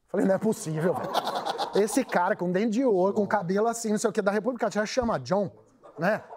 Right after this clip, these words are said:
Porra, tá zoando, agora, agora é mesmo, é, é Lúcifer, né?" Comecei a fantasiar na minha cabeça. E eu tava nervoso. Aí eu falei, "Bom, beleza."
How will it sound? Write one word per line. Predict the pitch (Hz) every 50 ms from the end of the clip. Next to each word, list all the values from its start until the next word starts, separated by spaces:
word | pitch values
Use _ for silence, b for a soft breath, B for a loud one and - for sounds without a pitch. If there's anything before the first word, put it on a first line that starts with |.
| - - -
Porra, | 196 226 226 196 156 131 117 - -
tá | - 185 208
zoando, | 208 254 381 262 226 175 170 151 143
agora, | 151 151 165 190 240 254 214
agora | 156 160 147 156 170 190 240 294 349 320
é | 349
mesmo, | 349 294 220 175 147 123 135
é, | 147 160 190 233 254 220 185
é | 202
Lúcifer, | 240 233 226 233 190 - - - - 143 139
né?" | 147 151 165 160 147 156 160 175 170
Comecei | 180 196 214 233 208 - - 233
a | 247
fantasiar | - 262 247 220 277 262 247 220 240 240 247
na | 254
minha | 254 254
cabeça. | 247 269 254 165 B B B B B B B
E | 170
eu | 185 190
tava | 190 240 247 277 294
nervoso. | 359 381 381 269 247 233 208 202 185 143 127 120 b b b b b b b _
Aí | 247 294 311
eu | 302
falei, | 247 254 - 214
"Bom, | 190 208 180
beleza." | 165 240 269 247 196 175 151 135 143 123